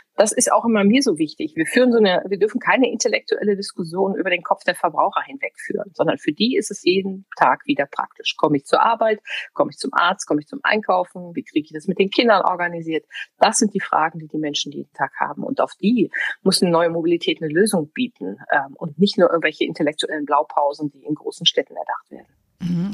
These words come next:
Speaker 2: Von wem sollten denn diese Impulse kommen oder wie kriegt man denn alle an einen Tisch?
Speaker 1: Ja, wissen Sie, die große Chance unserer Demokratie ist es ja, dass wir uns an einen Tisch setzen können. Ich glaube, dass wir alle gefordert sind. Ich schließe uns da ein, aber ich rufe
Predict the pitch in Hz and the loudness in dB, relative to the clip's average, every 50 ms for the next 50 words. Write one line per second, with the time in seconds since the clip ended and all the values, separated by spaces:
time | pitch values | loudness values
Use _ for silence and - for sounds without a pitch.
0 | - - - 185 175 185 220 247 254 233 214 202 208 - 214 208 202 180 185 185 | -6 -4 -4 -2 0 0 0 0 0 0 -2 -4 -4 -6 -6 -6 -4 -4 -4 -4
1 | 196 175 185 185 - 202 196 196 175 175 - - - 214 208 196 160 - 170 180 | -4 -4 -6 -4 -4 -4 -4 -4 -4 -8 -8 -6 -6 -4 -4 -4 -4 -6 -6 -8
2 | 180 165 185 220 262 - - - 285 - - 233 214 202 196 190 - - 196 202 | -8 -8 -8 -8 -8 -10 -10 -10 -10 -8 -6 -6 -4 -4 -6 -6 -6 -6 -4 -4
3 | 202 208 196 - _ - 180 175 - - 156 160 160 156 156 - - - - - | -4 -4 -4 -6 _ -6 -6 -6 -4 -2 -2 -2 -2 -4 -4 -4 -6 -6 -6 -10
4 | - _ _ _ _ _ _ _ _ _ _ _ - - - - - - - - | -12 _ _ _ _ _ _ _ _ _ _ _ -8 -4 -2 0 0 0 -2 -6
5 | - - - _ _ _ - - - 214 202 262 240 269 247 226 220 190 - 202 | -8 -14 -20 _ _ _ 2 2 4 6 4 4 4 4 4 4 2 2 4 4
6 | 269 302 - - - - - 240 247 - - 208 - 202 202 190 196 196 196 - | 4 6 4 4 4 4 2 2 0 2 2 2 2 2 0 0 -2 -2 -2 -4
7 | - 180 - - - 262 247 220 170 - - - 170 - - 165 170 180 175 175 | -6 -8 -6 -4 -2 -2 -2 -2 -2 -4 -6 -6 -4 0 2 4 4 4 2 -2
8 | - - 185 180 175 - - 170 - - 170 - - 170 170 165 - 175 - - | -4 -6 -8 -8 -8 -8 -8 -4 -2 -2 0 0 -2 -2 -2 -2 -4 -4 -4 -2
9 | - 160 - - - - - - - 190 175 135 123 135 _ - - - 196 185 | -4 -4 -4 -6 -10 -8 -2 0 2 2 2 0 -4 -6 _ -16 -2 2 2 4
10 | 185 170 170 185 - - - - 214 311 381 - - - - 196 190 196 196 196 | 4 4 2 0 2 2 2 4 4 2 2 -2 -2 -2 0 0 2 0 0 0
11 | - 190 180 - - - 180 175 - 180 170 214 247 - - 196 - - 185 202 | 0 -2 0 0 -2 -2 -2 -2 0 2 2 2 2 4 2 4 4 4 2 2
12 | 208 208 208 208 - - 220 - 208 226 - - | 0 0 -2 -2 -2 -4 -2 -2 -2 0 2 2